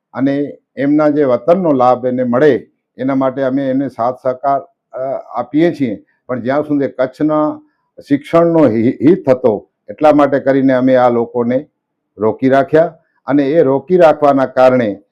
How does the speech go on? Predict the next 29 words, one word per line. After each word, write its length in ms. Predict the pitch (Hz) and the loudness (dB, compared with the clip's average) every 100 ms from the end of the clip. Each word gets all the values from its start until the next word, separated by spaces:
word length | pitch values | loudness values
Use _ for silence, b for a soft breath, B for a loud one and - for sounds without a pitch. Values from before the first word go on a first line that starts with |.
| _ - | _ -2
સરકારશ્રીએ 680 | 127 160 170 170 151 151 | 0 4 4 4 2 4
પણ 200 | 139 135 | 2 -2
વિચારવું 440 | 123 123 147 180 165 | -4 0 2 2 0
પડ્યું 380 | 131 120 107 _ _ _ | -2 -2 -8 _ _ _
અને 140 | 117 123 | -10 -6
સરકારશ્રીએ 720 | 123 117 151 151 147 147 143 | -8 -2 -2 0 0 2 2
એમાં 540 | 135 139 135 131 95 _ _ | 0 0 -2 -4 -10 _ _
બહુ 280 | 147 170 151 | -2 -2 -4
જ 80 | - - | -10 -2
સારો 260 | 127 131 | 0 0
સહયોગ 440 | 123 127 147 170 143 | -2 2 4 4 2
આપ્યો 480 | 131 131 120 110 _ _ _ - | 2 2 -4 -6 _ _ _ -6
અને 160 | 135 | -4
અમને, 540 | 131 139 151 147 143 - _ _ _ | 0 0 2 0 -4 -12 _ _ _
અ, 80 | 127 131 120 78 | -8 -6 -6 -10
ઉપરથી 500 | - 117 139 - 160 | -14 -6 -6 -4 -4
પણ 220 | 156 170 | -2 0
નિયામકશ્રી 840 | 147 135 131 143 - 151 165 165 _ _ | 0 0 0 -2 -6 -6 -4 -6 _ _
અને 540 | 123 135 135 139 131 - _ | -6 -4 -2 -4 -8 -14 _
મંત્રીશ્રીએ 840 | 123 127 131 127 170 170 143 143 | -10 -6 -4 -2 -4 -2 -2 0
આવું 380 | 127 127 131 123 | 0 -4 -4 -4
આશ્વાસન 440 | 120 156 170 160 135 | -4 -2 -2 -2 -2
આપતા 240 | 123 131 | -4 -6
હતા 200 | 123 120 | -8 -10
કે 180 | 110 117 | -10 -12
કચ્છ 280 | 131 143 143 | -10 -8 -6
માટે 300 | 139 - 131 | -6 -6 -8
અમે 240 | 127 123 | -8 -10
કંઈક 260 | 123 123 | -10 -12